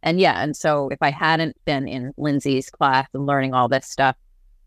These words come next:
I'm sure so much of it, I would have just been like, "Oh, that song just came to me," like, you know, with the coincidence, you know, but, you know, it did, it did align. It did,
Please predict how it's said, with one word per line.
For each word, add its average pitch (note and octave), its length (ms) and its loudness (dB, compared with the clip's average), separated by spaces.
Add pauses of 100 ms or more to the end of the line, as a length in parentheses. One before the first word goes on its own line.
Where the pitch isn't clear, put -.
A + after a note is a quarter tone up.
I'm F3 120 -2
sure F3 440 0
so E3+ 220 0
much D#3+ 240 0
of D3+ 100 -4
it, C#3 100 0
I - 80 -4
would D3 160 -6
have C3+ 100 -6
just C#3+ 240 -8
been C#3+ 160 -4
like, C3+ 240 -4 (480)
"Oh, A4+ 220 2
that D#4+ 200 0
song G3 200 0
just F3 200 -6
came D3+ 240 -4
to D#3 120 -8
me," C#3+ 260 -4
like, C3+ 360 -4 (680)
you G3+ 120 2
know, F3 80 4
with F#3 100 -2
the G#3+ 60 -2
coincidence, E3+ 680 -4
you D3 80 -2
know, C3+ 180 -2
but, C3 220 -2 (540)
you G#4+ 80 2
know, D#3 200 4
it - 100 -8
did, G#3 180 2 (180)
it F#3 120 -2
did G#3 140 4
align. D#3+ 520 2
It B2+ 80 -6
did, C#3+ 220 -4